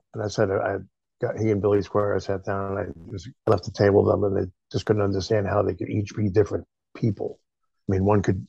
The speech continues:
one, one was an artist who was himself on stage, and the other one was a guy who was introspective and quiet. And Paul was very, very kinda quiet. Um, not po-, you know, not, not crazy, not the, he, he knew when to draw attention, but he never,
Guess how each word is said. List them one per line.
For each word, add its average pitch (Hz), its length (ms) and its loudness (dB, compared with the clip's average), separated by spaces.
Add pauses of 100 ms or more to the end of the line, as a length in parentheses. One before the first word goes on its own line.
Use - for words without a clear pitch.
(120)
one, 107 240 2
one 120 180 6
was 117 80 6
an 113 80 6
artist 113 280 4
who 107 80 2
was 95 100 0
himself 98 360 0
on 90 120 -8
stage, 147 460 2 (300)
and 101 100 0
the 104 60 6
other 107 100 6
one 107 140 4
was 98 120 -2
a 95 40 0
guy 101 240 2
who 95 80 -2
was 92 280 -8
introspective 120 560 -4
and 95 100 -6
quiet. 110 480 0
And 113 80 -12
Paul - 220 4
was 196 120 0
very, 175 280 4 (540)
very 220 240 2 (320)
kinda 107 220 -2
quiet. 101 360 -4 (480)
Um, 107 420 6 (140)
not 139 320 0
po-, 113 180 4
you 117 320 2
know, 110 80 6
not, 117 300 6
not 117 200 2
crazy, 110 380 4
not 120 220 -2
the, 117 120 -2 (640)
he, 143 120 6 (120)
he 175 220 4
knew 170 180 6
when 160 140 4
to 135 80 -2
draw 135 220 2
attention, 127 400 -2
but 117 80 -2
he 113 80 -2
never, 113 260 -6